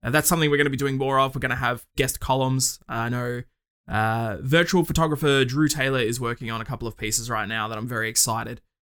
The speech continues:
uh, to put up on the site, and hopefully we get some more contributors along the way. And I have, uh, made an announcement, and if you've somehow missed it, I am actually going to be stepping away from regular streaming on Twitch.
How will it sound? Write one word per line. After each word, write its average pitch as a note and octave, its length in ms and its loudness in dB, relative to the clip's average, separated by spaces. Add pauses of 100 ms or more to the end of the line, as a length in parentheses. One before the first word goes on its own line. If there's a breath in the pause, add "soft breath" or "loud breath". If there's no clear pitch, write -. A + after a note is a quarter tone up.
(140)
uh, G#2 180 -2
to - 80 -8
put A#2+ 120 -2
up A2+ 120 -2
on A#2 60 -4
the A2+ 80 -2
site, C#3+ 380 2
and C#3 160 -2
hopefully D3+ 320 -2
we D3+ 80 0
get D3 120 -2
some C#3+ 140 0
more D3 300 0
contributors B2 580 -2
along B2 220 -4
the A#2+ 80 -6
way. F#3+ 240 0 (160)
And F#3 360 2
I G#3 260 4
have, A#3 420 -2
uh, G3+ 480 2
made G3 320 2
an G#3 100 -2
announcement, E3 600 2
and B2+ 200 2
if C3 160 -4
you've B2+ 220 -4
somehow C#3+ 360 2
missed C#3 280 0
it, C3+ 180 0
I C#3+ 220 2
am F3 160 0
actually D#3 340 0
going D#3 280 -2
to D3+ 40 -6
be C#3 100 -4
stepping D#3 420 0
away C#3 400 2
from C#3+ 340 -2
regular C#3 400 0
streaming C3+ 640 0
on B2 140 -4
Twitch. - 680 -2